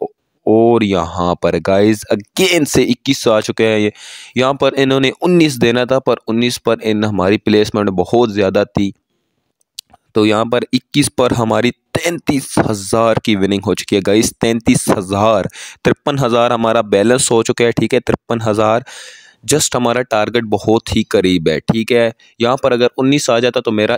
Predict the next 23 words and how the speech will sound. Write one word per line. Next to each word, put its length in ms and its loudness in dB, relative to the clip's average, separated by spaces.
ईजीली 320 0
टारगेट 460 0
मुकम्मल 340 -2
हो 180 2
जाता 240 0
और 320 -2
ऊपर 280 0
हमें 260 -2
विनिंग 380 -2
भी 80 0
हो 220 0
जाती, 360 -6
पर 120 2
यहाँ 300 0
पर 140 -2
शायद 360 0
ये 100 4
उन्नीस 480 -2
नहीं 260 0
देंगे, 340 0
ठीक 280 -6
है। 160 2
तो 400 2